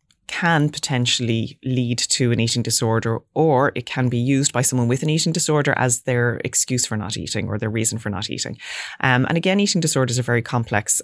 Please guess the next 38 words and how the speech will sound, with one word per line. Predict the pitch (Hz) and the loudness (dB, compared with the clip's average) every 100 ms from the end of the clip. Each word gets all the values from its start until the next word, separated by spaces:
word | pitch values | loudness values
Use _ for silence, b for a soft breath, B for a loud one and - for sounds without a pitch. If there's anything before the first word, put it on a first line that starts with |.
| - | -2
and | 127 120 117 113 - - | -2 2 2 0 -2 -4
the | 123 | 0
reasons | 139 139 131 | 2 2 0
why | 117 | 0
someone | 117 - 120 | 0 2 2
might | 113 113 | 2 2
have | 139 123 | 0 0
one | 120 | 0
or | 110 | 0
not | 117 113 113 - | 0 0 -2 -4
can | 135 | -2
be | 123 | 0
varied. | 123 127 131 | 2 2 2
And, | 151 156 - | 0 0 0
you | 175 | 0
know, | 170 | 2
they're | 170 | 2
very | 160 175 | 2 2
common | 208 185 170 | 0 0 2
in | 147 | 2
men | 139 127 | 2 2
as | 127 | 2
well. | 120 110 | 0 0
We | 117 | 0
still | - | 2
have | 160 147 | 2 2
this | 139 | -2
perception | - 143 139 - - | 0 0 0 0 0
that | 123 120 | 0 0
it's | 120 | 0
women | 131 127 113 | 0 2 2
only, | 117 123 196 B B B B - | 0 2 0 B B B B 0
um, | 139 127 | 2 4
but | 123 131 | 2 0
it | |
very | 143 151 147 | 0 2 2
definitely | 123 123 120 117 | 0 -2 -4 0
isn't. | 113 117 | 0 0